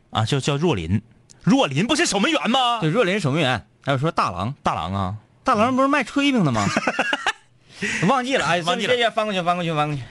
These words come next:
Speaker 1: 我这就是这个天天就能，就像个小沙拉蜜似的，跟人家大神的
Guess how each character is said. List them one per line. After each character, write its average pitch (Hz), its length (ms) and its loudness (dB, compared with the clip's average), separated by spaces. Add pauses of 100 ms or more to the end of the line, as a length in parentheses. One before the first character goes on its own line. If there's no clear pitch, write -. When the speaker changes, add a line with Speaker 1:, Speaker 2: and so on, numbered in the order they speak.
(180)
Speaker 1:
我 104 220 2
这 127 160 0
就 123 120 0
是 113 220 -2
这 113 80 -2
个 104 100 0
天 139 160 0
天 120 220 2
就 120 100 2
能， 110 160 4 (140)
就 135 140 0
像 135 160 0
个 113 40 -2
小 92 120 -4
沙 113 260 -2
拉 123 80 0
蜜 151 160 2
似 98 80 -4
的， 85 140 -4
跟 - 160 -2
人 95 100 0
家 110 160 2
大 - 160 -4
神 95 240 0
的 131 100 2